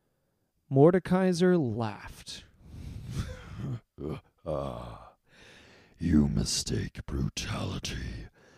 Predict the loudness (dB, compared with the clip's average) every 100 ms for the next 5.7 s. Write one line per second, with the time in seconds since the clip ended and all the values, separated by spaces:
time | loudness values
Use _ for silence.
0 | _ -8 -2 0 0 -4 -4 -4 -2 -4
1 | -6 -10 -12 -12 -10 -8 -10 -16 _ _
2 | _ _ _ _ _ _ _ _ _ _
3 | _ _ _ _ _ _ 10 12 12 10
4 | 8 6 8 6 6 4 2 -2 -4 -6
5 | 2 2 2 -8 -10 -12 -12